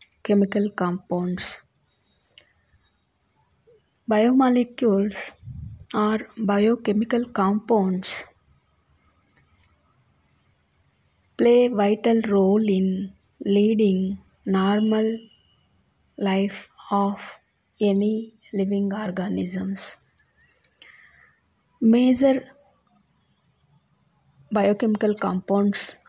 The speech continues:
are carbohydrates, proteins, lipids, nucleic acids, some of the other organic components like vitamins, mineral ions.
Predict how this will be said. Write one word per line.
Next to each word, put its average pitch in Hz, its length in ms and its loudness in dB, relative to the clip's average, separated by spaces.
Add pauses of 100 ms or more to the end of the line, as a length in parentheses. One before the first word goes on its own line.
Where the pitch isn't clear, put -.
are 196 460 -2 (580)
carbohydrates, 190 1040 -2 (240)
proteins, 202 720 2 (360)
lipids, 196 760 2 (520)
nucleic 220 440 0
acids, 190 640 -2 (2500)
some 220 320 2
of 208 240 0
the 214 120 0
other 214 340 0 (100)
organic 214 560 0
components 196 680 0
like 196 280 -4
vitamins, 196 800 -4 (380)
mineral 208 460 0
ions. - 600 -6